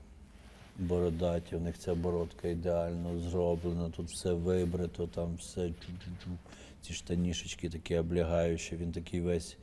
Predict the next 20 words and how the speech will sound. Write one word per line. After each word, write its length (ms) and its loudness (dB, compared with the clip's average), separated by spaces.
спортивний, 1080 2
огромний, 600 4
ти 140 -10
такий 200 -4
сразу, 340 0
"Блін, 260 2
кулеметник". 920 0
А 120 -2
він 200 4
ніхто. 460 -2
Він 320 0
цикло. 760 -8
Тому 260 2
що, 160 -2
коли 220 2
ти 100 -4
дивишся 440 4
йому 220 4
в 80 2
очі, 440 0